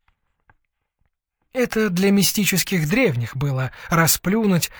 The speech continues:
расположить в слове подряд несколько гласных или сказать слово полностью из одних гласных, к примеру, аэ-оэ, цвет запёкшейся крови, или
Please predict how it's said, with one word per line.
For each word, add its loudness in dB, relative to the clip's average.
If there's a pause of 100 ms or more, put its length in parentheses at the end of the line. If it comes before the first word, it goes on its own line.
(100)
расположить -2
в -6
слове -2
подряд -4 (240)
несколько 2
гласных -2
или 0
сказать 0
слово -2 (340)
полностью 0
из 0
одних 0
гласных, -4
к -20
примеру, 2 (240)
аэ-оэ, 0 (320)
цвет 0
запёкшейся -2
крови, -8 (300)
или 2